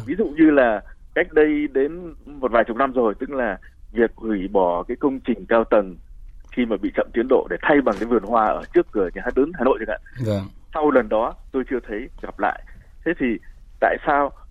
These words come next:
Speaker 1: là không thấy có cái vụ việc nào mà đưa ra điều tra truy tố, hay là thậm chí chỉ đơn giản nhất là kỷ luật về cái việc là thay đổi quy hoạch? Mặc dù mọi người đều thấy bức xúc, nhân dân đều thấy rõ cả, các nhà chuyên môn đều phản ứng cả, nhưng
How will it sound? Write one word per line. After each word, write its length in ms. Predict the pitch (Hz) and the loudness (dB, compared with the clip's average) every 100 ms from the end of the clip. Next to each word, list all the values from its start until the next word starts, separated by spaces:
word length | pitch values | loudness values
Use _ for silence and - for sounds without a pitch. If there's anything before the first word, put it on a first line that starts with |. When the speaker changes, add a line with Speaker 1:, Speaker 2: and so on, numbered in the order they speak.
| - | -18
Speaker 1:
là 280 | - 110 104 - - - | -10 -8 -8 -14 -20 -8
không 180 | 202 196 | -6 -6
thấy 160 | 196 - | -6 -6
có 80 | 208 | -6
cái 120 | 214 | -4
vụ 180 | 175 285 | -4 0
việc 200 | 147 - | 0 -2
nào 420 | 131 135 131 123 - - - - - | -4 -2 -2 -6 -12 -20 -20 -20 -10
mà 200 | 135 131 | -6 -2
đưa 160 | 160 180 | 2 2
ra 220 | 175 175 165 | 4 2 0
điều 180 | - 139 135 | -2 -2 0
tra 60 | 170 165 175 | 0 0 -4
truy 100 | 175 | -2
tố, 220 | 170 180 | -2 -2
hay 120 | 190 | -2
là 120 | 180 - | -4 -2
thậm 100 | 175 - | -4 -4
chí 60 | - - - | -12 -12 -8
chỉ 120 | 113 | -4
đơn 160 | 151 170 | -2 0
giản 160 | 101 120 | -2 -2
nhất 100 | 190 | -4
là 60 | - | -4
kỷ 120 | 110 | 0
luật 180 | 120 131 - - - | 0 0 -4 -12 -2
về 100 | 123 | 0
cái 80 | 165 151 | 0 2
việc 240 | 156 - | 0 0
là 280 | 127 123 113 - - - | -4 -4 -4 -10 -20 -8
thay 140 | - 147 | 2 4
đổi 160 | 113 | 4
quy 140 | 87 151 | 4 0
hoạch? 180 | 139 - - - - | 0 -4 -10 -14 -4
Mặc 140 | 131 131 | -2 4
dù 180 | 139 | 6
mọi 240 | 123 147 143 | 6 4 4
người 100 | 135 | 6
đều 120 | 117 | 4
thấy 80 | 143 | 2
bức 140 | 151 - 202 | -6 -2 -2
xúc, 100 | 202 - - | -4 -14 -4
nhân 200 | 147 160 | 2 4
dân 200 | 147 147 | 4 2
đều 240 | 131 120 104 - | 4 2 2 -4
thấy 100 | 143 | 0
rõ 160 | - - - | 0 0 -2
cả, 220 | 95 - - - 156 | -4 -6 -16 -8 -6
các 160 | 170 | -2
nhà 120 | 143 120 | 0 2
chuyên 120 | 151 | 0
môn 280 | 147 147 139 - - | 4 2 2 -10 2
đều 140 | 123 117 | 2 2
phản 120 | 98 | -2
ứng 180 | 110 127 | -6 -4
cả, 240 | 156 90 - - - | -4 -4 -6 -16 -10
nhưng 180 | 143 | -4